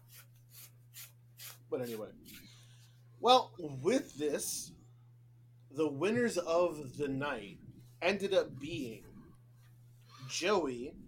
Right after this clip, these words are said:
correct me if I'm wrong, and La Championa, Amanda,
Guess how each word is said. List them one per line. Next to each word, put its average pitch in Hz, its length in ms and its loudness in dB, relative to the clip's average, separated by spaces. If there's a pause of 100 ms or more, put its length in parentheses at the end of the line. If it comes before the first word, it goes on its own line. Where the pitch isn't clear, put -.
(400)
correct 165 160 -2
me 160 40 -6
if 151 60 -2
I'm 143 160 -2
wrong, 127 300 -2 (420)
and 147 500 4 (600)
La 156 140 4
Championa, 151 680 0
Amanda, 143 400 2